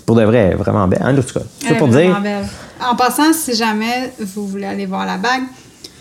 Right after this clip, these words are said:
Speaker 2: faut aller voir sur mon compte Instagram, à commercial,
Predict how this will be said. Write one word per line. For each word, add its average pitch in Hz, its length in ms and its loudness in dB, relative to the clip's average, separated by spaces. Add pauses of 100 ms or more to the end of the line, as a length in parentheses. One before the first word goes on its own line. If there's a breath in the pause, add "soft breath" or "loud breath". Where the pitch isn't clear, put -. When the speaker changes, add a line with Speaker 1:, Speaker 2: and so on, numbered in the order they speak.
(360 loud breath)
Speaker 2:
faut 208 60 -8
aller 202 120 -2
voir 202 140 -4
sur 220 160 -4
mon 190 140 -2
compte 196 200 -8
Instagram, 220 800 0
à 220 120 -6
commercial, 277 640 0